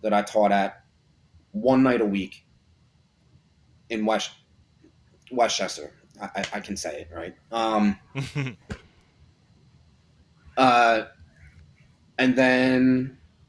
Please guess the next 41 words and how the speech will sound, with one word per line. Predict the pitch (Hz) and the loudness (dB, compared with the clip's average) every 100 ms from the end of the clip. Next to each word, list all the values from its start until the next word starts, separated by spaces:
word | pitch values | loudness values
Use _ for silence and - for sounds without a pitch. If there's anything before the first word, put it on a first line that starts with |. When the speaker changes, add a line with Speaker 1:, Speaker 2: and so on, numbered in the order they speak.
| _ | _
Speaker 1:
I | 120 | -4
think | - 127 | -2 -2
I | 127 | -2
picked | - 117 | 0 -2
up | 131 127 | -2 -2
a | |
second | 123 123 - 117 | 0 0 -2 -4
night | 120 107 | -4 -2
there. | 117 117 | 0 2
It, | 135 139 | 2 2
like, | 135 123 - _ _ _ | 0 -2 -16 _ _ _
it | 170 185 160 | 4 4 8
worked | 156 156 - | 6 8 6
out | 143 139 - | 6 6 2
with | 127 120 | -4 -4
my | 107 113 | -4 -4
schedule, | 107 - 113 113 | -4 -2 -2 -2
with | 101 104 | -4 -4
my, | 101 101 107 104 - | -2 -2 -2 -6 -8
my | 104 101 | -6 -6
family's | - 104 101 95 - - - _ | -4 -2 -2 -4 -8 -12 -18 _
Speaker 2:
Right. | 135 107 | -6 -4
Speaker 1:
studio, | 92 104 90 85 - _ _ | -4 -6 -6 -8 -12 _ _
right? | 107 104 - - - _ _ | -2 -2 -4 -14 -20 _ _
Um, | 117 110 104 101 - _ _ _ _ _ _ _ _ _ _ _ _ _ - | 2 4 4 0 -2 _ _ _ _ _ _ _ _ _ _ _ _ _ -2
and | 117 117 | -2 0
then | 113 | -2
a | 113 | -2
few | - 127 | 0 0
years | 120 110 113 | 2 0 4
later, | 135 120 | 6 6
I | 92 | 2
just | 104 | -2
happened | 110 101 113 | -4 -2 -2
to | 101 | -4
pick | 113 104 | -4 -4
up | 101 101 | -4 -6
the, | - 101 104 101 - _ _ _ _ _ _ _ _ _ _ - | -10 -6 -4 -6 -10 _ _ _ _ _ _ _ _ _ _ -10
a | |
third | 92 104 110 | -6 -4 -2
studio, | 110 135 135 156 160 | -2 0 2 2 0